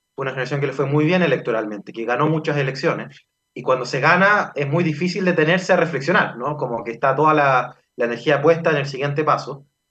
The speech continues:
y quizás luego de estas primeras derrotas, que yo creo que lo que ocurrió el cuatro de septiembre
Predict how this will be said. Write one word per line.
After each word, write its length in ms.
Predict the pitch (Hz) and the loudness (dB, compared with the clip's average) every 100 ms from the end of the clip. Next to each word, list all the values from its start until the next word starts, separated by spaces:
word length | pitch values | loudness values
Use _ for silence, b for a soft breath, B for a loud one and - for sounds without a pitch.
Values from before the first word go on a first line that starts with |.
| - | -20
y 120 | - | -18
quizás 600 | 123 - 202 214 190 - | -4 2 4 2 -2 -4
luego 240 | 151 156 156 | 0 2 4
de 80 | 151 | 2
estas 180 | 170 | -2
primeras 420 | 160 123 143 175 170 | -6 -4 0 0 2
derrotas, 460 | 156 180 139 127 | 4 4 4 0
que 120 | 127 | -4
yo 120 | 120 127 | -10 -6
creo 180 | 135 | -6
que 120 | 135 123 | -4 -4
lo 100 | 117 | -4
que 100 | 110 | -4
ocurrió 320 | 110 113 143 | -6 -4 -2
el 100 | 143 | 0
cuatro 240 | 143 143 | 0 0
de 60 | 139 | -6
septiembre 680 | 151 151 151 143 117 110 | -4 -2 -2 0 -2 -2